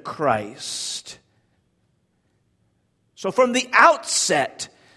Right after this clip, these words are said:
of our journey with Christ, it is the Spirit that is prior. But he not only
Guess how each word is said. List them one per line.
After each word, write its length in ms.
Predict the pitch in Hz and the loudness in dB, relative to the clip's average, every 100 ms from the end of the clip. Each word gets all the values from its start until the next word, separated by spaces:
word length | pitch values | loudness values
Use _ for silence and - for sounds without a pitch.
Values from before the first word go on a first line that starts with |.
| _ _ _ _ - | _ _ _ _ -2
of 140 | 185 | 2
our 160 | 196 170 | 2 2
journey 480 | - 226 247 247 | 0 0 2 0
with 240 | 226 220 - | 0 -2 -4
Christ, 540 | - 254 214 151 - | 0 4 4 0 -2
it 100 | 196 | -2
is 100 | 214 | -2
the 100 | 226 | -4
Spirit 680 | 220 - - 233 262 165 131 | -4 -6 -8 -8 -4 -2 -2
that 160 | 147 131 | -2 -2
is 160 | 120 | -4
prior. 720 | - - 131 127 117 98 92 - _ _ _ _ _ _ | -10 -10 -6 -4 -6 -8 -14 -20 _ _ _ _ _ _
But 100 | - | -14
he 120 | 196 | -12
not 160 | 185 208 | -10 -8
only 460 | 220 196 156 139 | -8 -6 -6 -6